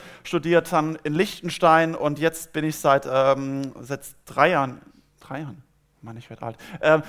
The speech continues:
seit drei Jahren bin ich jetzt in der Universität in Fribourg, das ist zwischen, äh, zwischen Bern und Genf, mitten in der Schweiz, wo ich, ähm, genau jetzt inzwischen promoviere. Und, ähm,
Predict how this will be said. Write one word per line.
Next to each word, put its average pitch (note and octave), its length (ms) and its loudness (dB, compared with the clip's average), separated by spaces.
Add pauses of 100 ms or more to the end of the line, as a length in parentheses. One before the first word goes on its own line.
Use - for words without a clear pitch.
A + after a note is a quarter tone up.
seit E3+ 160 2
drei F#3 180 10
Jahren F#3+ 140 8
bin E3+ 120 0
ich D#3+ 80 -4
jetzt F#3+ 200 -2
in F3 220 -2 (300)
der E3+ 80 -2
Universität F3+ 440 2
in D3+ 120 -4
Fribourg, A#3 680 0
das D3+ 160 -2
ist D#3 160 -12
zwischen, E3 480 -6
äh, D3 340 6
zwischen D#3 360 -6
Bern D#3 320 6
und C#3+ 160 -4
Genf, D#3 380 0
mitten D3+ 220 -4
in C3+ 100 -4
der C3+ 100 -2
Schweiz, C#3 400 2 (420)
wo C3 200 -4
ich, C3 200 -6
ähm, B2 400 -2 (500)
genau B2 280 -6
jetzt B2 240 -8
inzwischen C3+ 400 -8
promoviere. D#3 560 -2 (480)
Und, D3+ 400 2
ähm, C#3+ 420 4